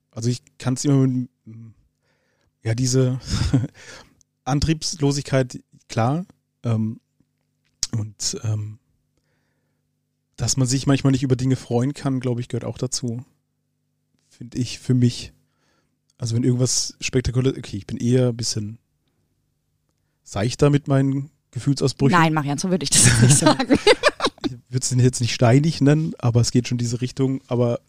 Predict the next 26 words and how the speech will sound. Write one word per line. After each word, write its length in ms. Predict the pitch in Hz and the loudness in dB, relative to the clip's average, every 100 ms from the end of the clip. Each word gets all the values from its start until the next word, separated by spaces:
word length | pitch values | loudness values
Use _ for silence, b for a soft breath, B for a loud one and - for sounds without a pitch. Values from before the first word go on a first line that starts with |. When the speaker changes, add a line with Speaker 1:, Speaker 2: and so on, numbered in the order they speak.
| _ _ _ | _ _ _
Speaker 1:
wenn 360 | - 110 123 123 | -14 -4 0 0
irgendwas, 580 | 143 131 127 - - - _ _ | 0 2 2 0 -4 -8 _ _
also 220 | 120 113 | -10 -6
wenn 120 | 117 123 | -2 -2
ich 100 | 131 | -2
gerade 220 | 123 117 | -4 -2
in 60 | 120 | -2
so 80 | 120 | -2
einer 100 | 117 | -2
depressiven 440 | 117 - 123 110 | -6 -6 -8 -6
Phase 240 | 117 120 | -6 -6
bin 160 | 117 123 | -4 -6
und 100 | 117 | -4
irgendwas 240 | 120 117 | -4 -4
Schönes 320 | - 143 151 - | 0 2 2 0
passiert, 380 | 131 135 127 - B B B B _ - | 0 2 0 -4 B B B B _ -8
dann 260 | 117 117 117 127 - | -6 -6 -8 -10 -6
registriere 420 | 127 113 - 120 | -4 -2 0 -2
ich 60 | 113 | -2
das 140 | 113 | -2
halt 120 | 104 | -4
gar 200 | - 87 | -4 -4
nicht, 320 | 104 120 - - | -4 -6 -10 -16
muss 120 | 113 | -18
ich 60 | - | -18
sagen. 380 | 98 98 101 | -20 -20 -20